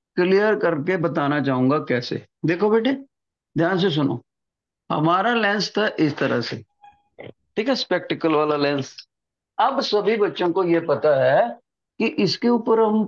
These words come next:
parallel beam of light जब थ्रो करते हैं तो lens की nature होती है डाइवर्जिंग,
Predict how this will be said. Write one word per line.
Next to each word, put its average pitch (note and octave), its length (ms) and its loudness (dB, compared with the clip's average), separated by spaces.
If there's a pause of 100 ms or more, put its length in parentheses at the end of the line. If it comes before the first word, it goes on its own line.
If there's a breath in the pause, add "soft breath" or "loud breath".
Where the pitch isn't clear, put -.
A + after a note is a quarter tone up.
parallel E3 360 0
beam G3+ 300 0
of F3+ 120 -4
light E3 280 0
जब D#3+ 200 0
थ्रो E3 400 0
करते C#3 360 -2
हैं C#3 380 0 (440 loud breath)
तो G3+ 80 4
lens F#3+ 440 2
की B3 180 0
nature D#3 500 2
होती D3+ 360 0
है G3 240 0
डाइवर्जिंग, C3 840 0